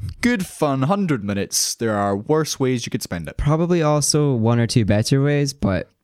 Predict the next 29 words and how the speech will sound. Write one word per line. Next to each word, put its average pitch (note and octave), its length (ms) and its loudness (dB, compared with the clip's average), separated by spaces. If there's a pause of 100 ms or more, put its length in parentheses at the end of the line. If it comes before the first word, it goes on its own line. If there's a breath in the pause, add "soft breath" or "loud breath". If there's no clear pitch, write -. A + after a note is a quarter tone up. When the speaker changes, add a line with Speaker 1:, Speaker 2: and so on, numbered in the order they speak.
(100)
Speaker 1:
<laughs> - 260 -18
Yeah, G#2 500 -2 (340)
exactly. D#3+ 680 -4
Speaker 2:
I'm B2 140 0
assuming D3+ 300 2
this B2 140 2
is A2+ 120 2
high A2 200 4
up - 140 -4
there. - 260 -2 (460)
Speaker 1:
Yeah. E2 280 -12 (180)
Um, B2+ 280 -2 (140)
you, F3 360 0
have E3 80 -2
you E3+ 60 0
seen F3 180 -2
anything F3+ 240 0
else - 420 -2
Speaker 2:
Nah, B2 200 4
Speaker 1:
at A#2 100 0
all? E3+ 40 2
Speaker 2:
couple C#3 340 4
more B2+ 200 4
episodes A#2 480 2
of G2+ 100 2
Mad F#2+ 280 2
Men, F#2+ 340 2
that's F#2+ 260 -2
all. F2+ 280 0